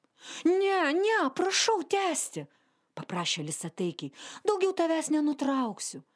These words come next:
Manau, kad vienas toks šulinys gali būti.“ „Vienas ir buvo“, tarė miegapelė pasipiktinusi, tačiau nutarė tęsti. „Ten trys seserys mokėsi piešti.“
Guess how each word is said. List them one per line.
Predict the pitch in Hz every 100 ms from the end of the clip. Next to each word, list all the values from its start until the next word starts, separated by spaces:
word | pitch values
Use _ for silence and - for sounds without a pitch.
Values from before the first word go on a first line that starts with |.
| _ _ _ - - -
Manau, | 359 392 349 202 208 254 311
kad | 277 165
vienas | 151 196 294 311 -
toks | 269 277
šulinys | 320 320 330 349 359
gali | 226 330 440 403 247
būti.“ | 165 320 415 403 - 151 131 _ _ _ _ _ _ _
„Vienas | 143 147 196 196 180 -
ir | 190 165
buvo“, | 139 226 233 131 113 104 _ _ _ _ _ _
tarė | 127 127 131
miegapelė | 131 127 131 139 127
pasipiktinusi, | - - 135 175 - 139 123 - 104 - _ -
tačiau | - - 180
nutarė | 185 175 190 202 208
tęsti. | 127 120 - - 117 _ _ _ _ _ _ _ _ - - _ -
„Ten | 220 208 208
trys | - 196 220
seserys | - - 185 - - 175 151 190
mokėsi | 175 175 190 - -
piešti.“ | - 156 139 - 127